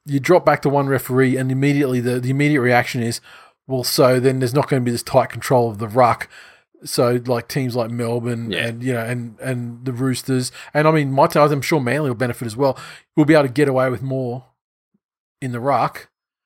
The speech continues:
Speaker 2: Yeah, that's
Speaker 1: So
Speaker 2: it.
Speaker 1: how do we mitigate that? We give the referee who's working, who's, who's probably back ten,
Speaker 2: I don't even think it was
Speaker 1: We
Speaker 2: that well thought out.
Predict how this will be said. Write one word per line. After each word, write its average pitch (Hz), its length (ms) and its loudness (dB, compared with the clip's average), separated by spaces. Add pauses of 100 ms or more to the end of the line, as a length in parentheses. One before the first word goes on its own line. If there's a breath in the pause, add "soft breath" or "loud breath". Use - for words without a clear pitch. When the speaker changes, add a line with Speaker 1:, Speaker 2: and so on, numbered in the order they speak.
(100)
Speaker 2:
Yeah, 120 180 0
that's - 180 -6
Speaker 1:
So 160 140 6
Speaker 2:
it. 147 160 4
Speaker 1:
how 165 140 4
do 160 80 2
we 147 80 2
mitigate 139 400 0
that? 151 180 2
We 143 80 -4
give 135 160 -2
the 131 80 -2
referee 135 440 2
who's 127 200 2
working, 131 380 0
who's, 123 360 -2
who's 127 200 -2
probably 127 240 2
back 123 260 2
ten, 135 440 -4 (340 soft breath)
Speaker 2:
I 117 80 4
don't 113 120 2
even 95 200 0
think 90 160 -2
it 87 40 -2
was 82 220 -8
Speaker 1:
We 165 80 2
Speaker 2:
that 98 200 2 (140)
well 92 220 -4
thought 85 300 -4
out. 90 280 0